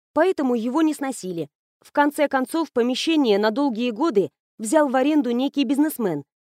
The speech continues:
привел его в порядок и устроил там платный родильный дом, детскую поликлинику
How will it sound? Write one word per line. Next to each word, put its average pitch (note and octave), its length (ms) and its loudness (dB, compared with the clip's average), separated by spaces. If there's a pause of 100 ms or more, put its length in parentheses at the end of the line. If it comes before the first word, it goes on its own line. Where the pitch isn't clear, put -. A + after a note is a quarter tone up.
(180)
привел D4+ 360 4
его C#4 300 0
в - 60 -10
порядок C4+ 500 0 (240)
и D4 80 0
устроил D#4 480 0
там B3 240 0
платный C4 420 0
родильный B3 520 -2
дом, D#4 260 -2 (320)
детскую D4 480 0
поликлинику C#4+ 800 0